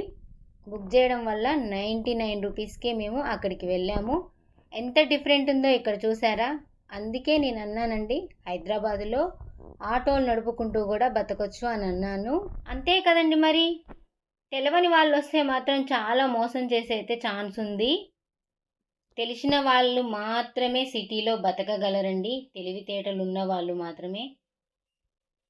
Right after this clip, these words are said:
నాకు ఈ సిటీకి రావడం కొత్తే అండి, నేనైతే ఎప్పుడూ రాను. కేవలం మా అమ్మ వాళ్ళ ఇంటికి, మా ఇంటికి,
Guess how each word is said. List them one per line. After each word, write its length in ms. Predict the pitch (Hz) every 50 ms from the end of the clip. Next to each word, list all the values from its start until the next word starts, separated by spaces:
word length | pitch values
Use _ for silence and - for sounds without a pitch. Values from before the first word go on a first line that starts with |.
| _ _ -
నాకు 280 | 214 233 269 294 302 339 330
ఈ 100 | 320 311
సిటీకి 500 | 294 302 294 277 269 277 302 320 - 320 311
రావడం 400 | 294 277 262 262 262 262 269 269 269
కొత్తే 360 | - 220 220 220 - 240 247 247
అండి, 320 | 240 233 220 220 233 262 302 320 269 226
నేనైతే 520 | 226 208 208 214 220 233 233 233 233 262 262 247
ఎప్పుడూ 300 | 214 196 - 220 226 233
రాను. 380 | 220 220 208 208 214 220 233 262 294 294 - _ _ _ _ _ _ _ _ _ _
కేవలం 340 | - 220 220 220 220 233 233
మా 100 | 233 220
అమ్మ 160 | 208 190 196 208
వాళ్ళ 220 | 214 214 214 220 214
ఇంటికి, 360 | 220 208 214 220 208 - 208 208 196
మా 140 | 185 185 185 190
ఇంటికి, 480 | 190 196 196 190 185 196 180 - 185